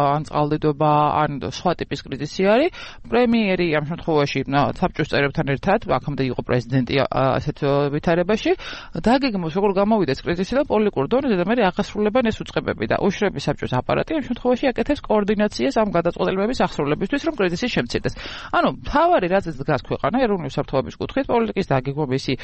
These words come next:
კოორდინაცია და კრიზისების პოლიტიკურ დონეზე მართვა, ამას აკეთებს უშიშროების საბჭო,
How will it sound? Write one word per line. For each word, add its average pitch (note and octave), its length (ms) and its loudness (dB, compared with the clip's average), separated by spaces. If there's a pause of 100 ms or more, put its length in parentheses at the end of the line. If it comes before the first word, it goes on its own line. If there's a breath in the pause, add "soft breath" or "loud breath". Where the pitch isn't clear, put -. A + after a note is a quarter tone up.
(160 loud breath)
კოორდინაცია D3+ 640 2
და A2+ 100 0
კრიზისების - 480 -2
პოლიტიკურ D3 320 -2
დონეზე B2+ 280 -2
მართვა, F#3 300 0
ამას D#4+ 300 0
აკეთებს - 360 -2
უშიშროების A#2+ 400 -2
საბჭო, A#2+ 360 0